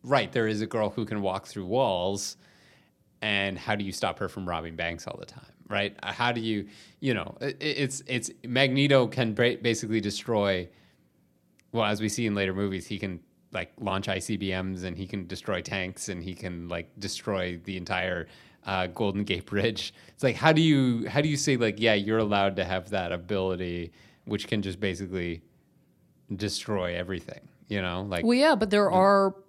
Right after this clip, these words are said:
Speaker 2: people within our society that have that ability.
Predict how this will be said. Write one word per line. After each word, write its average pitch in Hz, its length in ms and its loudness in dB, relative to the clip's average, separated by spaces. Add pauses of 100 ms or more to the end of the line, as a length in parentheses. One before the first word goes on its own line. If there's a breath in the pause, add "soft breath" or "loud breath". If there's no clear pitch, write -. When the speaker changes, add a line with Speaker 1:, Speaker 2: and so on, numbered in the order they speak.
(160)
Speaker 2:
people 185 640 0
within 175 340 2
our 170 120 2
society 170 560 2
that 170 160 4
have 208 260 6
that 165 160 4
ability. - 480 -6